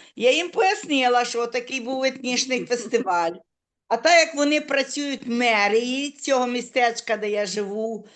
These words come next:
в Горгонзолі, вони сказали: «А чому такий фестиваль не зробити,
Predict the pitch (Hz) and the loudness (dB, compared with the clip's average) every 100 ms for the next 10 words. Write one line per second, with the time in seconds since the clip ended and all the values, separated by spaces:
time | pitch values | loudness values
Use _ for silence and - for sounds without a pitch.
0 | - - 202 233 220 214 180 180 190 202 | -12 0 2 4 2 0 -2 -2 0 0
1 | 247 320 - - - 190 233 269 320 - | 0 -4 -6 -16 -18 0 2 4 2 2
2 | 262 196 185 190 220 247 294 311 440 453 | 2 4 4 4 2 2 2 2 2 0
3 | - 330 311 302 - 277 254 302 339 339 | 0 -2 -2 -4 0 0 4 4 2 -2
4 | 233 254 247 254 294 294 294 294 | -2 -2 2 4 4 0 0 0